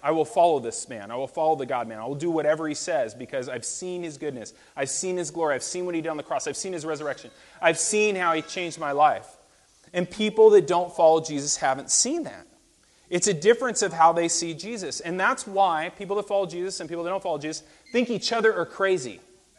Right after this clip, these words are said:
right? Don't they? You might be here and not a Christian. You're like, "Yes, you people are crazy." Okay? And you are Christians here are like,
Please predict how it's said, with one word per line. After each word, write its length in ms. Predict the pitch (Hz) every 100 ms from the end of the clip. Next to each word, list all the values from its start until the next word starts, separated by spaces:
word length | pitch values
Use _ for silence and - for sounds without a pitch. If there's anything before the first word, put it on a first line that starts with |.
| -
right? 340 | 147 202 185
Don't 180 | 170 190
they? 240 | - 247 - - - _ _ _ - - -
You 80 | 185
might 180 | 233 208
be 120 | 226
here 160 | 220 202
and 60 |
not 160 | 196 185
a 40 |
Christian. 340 | - 269 - 180
You're 120 | 160
like, 200 | 160 - 175
"Yes, 320 | 226 175 190
you 80 | 190
people 260 | 220 202
are 100 | 180
crazy." 500 | - 208 190 131 101 - - - - - 156
Okay? 280 | 156 180
And 100 | 190
you 100 | 214
are 160 | 233 208
Christians 420 | - 302 - 220
here 140 | 214 190
are 60 |
like, 220 | 180 160